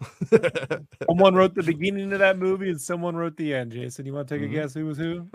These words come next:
Speaker 2: <laughs>
Speaker 1: Well, yeah, but I mean, what he did in it was good. But yeah, I know.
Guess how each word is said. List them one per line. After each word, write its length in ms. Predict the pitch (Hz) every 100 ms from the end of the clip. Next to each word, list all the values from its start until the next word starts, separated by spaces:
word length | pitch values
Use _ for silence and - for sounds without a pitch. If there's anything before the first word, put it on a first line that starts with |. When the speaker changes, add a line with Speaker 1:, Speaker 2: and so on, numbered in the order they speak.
| -
Speaker 2:
<laughs> 300 | 180 139 - 117
Speaker 1:
Well, 460 | 147 170 139 113 _ -
yeah, 340 | 131 220 147
but 140 | 98 117
I 60 |
mean, 140 | 120 139
what 140 | 147
he 100 | 160
did 220 | 131 147
in 120 | 294 160
it 100 | 107
was 160 | 110
good. 360 | 113 262 78 - 110 110 107
But 260 | 92 50 _ _ _ _ _ _
yeah, 360 | 65 71 82 95 _ _ _ _ _
I 120 | - 117
know. 240 | 85 87